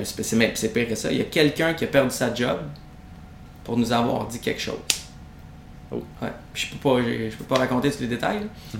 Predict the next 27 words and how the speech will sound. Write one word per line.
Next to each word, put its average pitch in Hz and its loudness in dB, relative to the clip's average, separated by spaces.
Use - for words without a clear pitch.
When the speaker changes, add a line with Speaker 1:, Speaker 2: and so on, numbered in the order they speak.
Speaker 2:
Mhm. 123 -2
Speaker 1:
Quelqu'un 147 4
qui 156 4
a 147 4
perdu 120 4
sa 117 4
job 123 4
pour 127 -2
nous 117 4
avoir 117 6
dit 127 2
une 135 4
info 117 4
privilégiée 120 0
qu'on 123 2
a 127 4
sortie 135 0
sur 139 2
le 123 4
site. 113 -4
Et 123 6
eux 143 6
ont 113 4
fait 127 0
un 113 4
genre 123 2
de 117 2